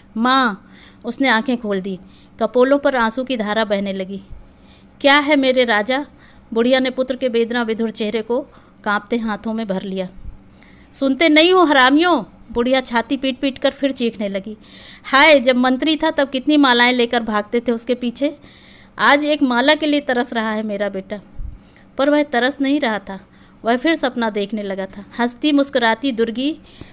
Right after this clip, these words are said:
वैसी ही लाल बुरुंश की माला हाथ में लिए उसे पहनाने चली आ रही थी, जैसी उसने कभी अपने मेमने को खिला दी थी। मंत्री ने दोनों कांपते हाथ जोड़े और गर्दन बढ़ा दी। हाथ शिथिल होकर छाती पर गिर पड़े,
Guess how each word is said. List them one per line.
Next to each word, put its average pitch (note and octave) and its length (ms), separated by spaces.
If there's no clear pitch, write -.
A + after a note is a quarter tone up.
वैसी A#3+ 300
ही D#4 160
लाल B3 280
बुरुंश C4 340
की C#4 140
माला A#3 380
हाथ B3 440
में C4 120
लिए A#3 320
उसे B3+ 220
पहनाने A3+ 500
चली A3 300
आ F#3+ 140
रही G3 200
थी, G3 220
जैसी A3+ 320
उसने C4+ 280
कभी B3 320
अपने A#3 240
मेमने G#3+ 320
को A3+ 120
खिला F#3 300
दी F#3 140
थी। G3 220
मंत्री B3+ 340
ने D4 140
दोनों B3+ 420
कांपते A3+ 400
हाथ A3+ 240
जोड़े G3+ 320
और A3 260
गर्दन G3+ 340
बढ़ा F#3 260
दी। F#3 200
हाथ C#4 340
शिथिल C4+ 360
होकर C4+ 360
छाती A#3+ 360
पर A#3 180
गिर A3+ 200
पड़े, C4+ 320